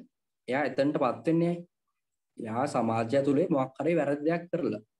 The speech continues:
වැරදි ක්‍රියාවක එයා නිරත වෙච්ච හින්දා තමයි එයා, අ, එයාව එහෙම සිරගත වෙන්නේ. ඒතර බන්ධනාගාරයෙන් කරන්නේ අන්නේ ක්‍රියාව.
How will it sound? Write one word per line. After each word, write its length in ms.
වැරදි 260
ක්‍රියාවක 440
එයා 160
නිරත 300
වෙච්ච 280
හින්දා 300
තමයි 220
එයා, 200
අ, 80
එයාව 240
එහෙම 220
සිරගත 300
වෙන්නේ. 360
ඒතර 100
බන්ධනාගාරයෙන් 720
කරන්නේ 420
අන්නේ 320
ක්‍රියාව. 380